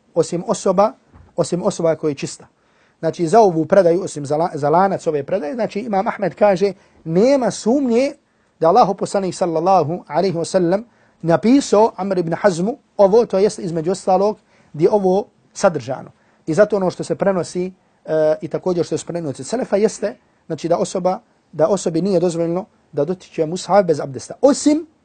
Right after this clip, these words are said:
osim sa pregradom. Znači šta znači osim sa pregradom? Znači osim, na primjer, e, da čovjek uzme, e, nekom krpom, znači ne krpa koja je, e, sašivena uz mushaf,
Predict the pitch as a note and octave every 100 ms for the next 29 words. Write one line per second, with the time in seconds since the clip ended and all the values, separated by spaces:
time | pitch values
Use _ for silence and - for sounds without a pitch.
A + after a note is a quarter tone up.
0 | _ _ _ _ _ _ _ A3+ A#3+ B3+
1 | C4+ C4+ F3+ E3+ F#3+ D3 B2+ A2 - _
2 | _ _ _ _ _ D#3+ D3+ - F#3 G#3
3 | G3 G3+ E3 D#3+ F3+ G#3+ A3+ B3 C#4 -
4 | _ _ E3 D#3 G3+ A3 - G3+ B3+ _
5 | - E3 F3 F#3+ F#3 F3+ _ - E3 D#3+
6 | D3+ D3+ D3 E3+ D3+ G3 D3+ E3 E3 -
7 | D3 C#3+ D3+ F3+ F3 D#3 C#3 C3+ - G3
8 | A#3+ - _ _ _ _ D#3 - F3 F#3+
9 | G#3 F#3 E3 F3 E3+ E3+ E3+ E3+ _ _
10 | D#3+ D#3 - E3+ D#3 F3+ G#3+ D#3 C#3 D3
11 | - F#3 G#3+